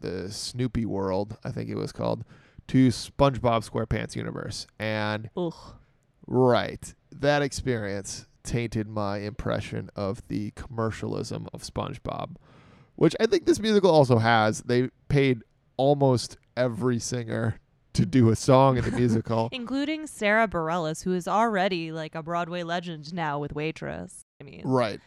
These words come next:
Speaker 1: And T I, Panic at the Disco.
Speaker 2: Steven Tyler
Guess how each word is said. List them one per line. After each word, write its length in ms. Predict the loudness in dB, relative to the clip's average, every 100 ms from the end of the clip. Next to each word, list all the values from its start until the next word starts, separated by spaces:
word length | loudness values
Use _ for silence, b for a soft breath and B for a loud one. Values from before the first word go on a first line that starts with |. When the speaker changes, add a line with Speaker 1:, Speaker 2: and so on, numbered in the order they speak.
| -6
Speaker 1:
And 320 | -4 -4 -10 -8
T 320 | -2 4 6
I, 540 | 6 4 4 4 2 -4 -8
Panic 360 | -2 0 0
at 180 | 0 0
the 80 | -2
Disco. 720 | 0 -2 2 4 6 4 2
Speaker 2:
Steven 480 | -6 -4 0 0 0
Tyler 640 | 2 2 2 2 0 -2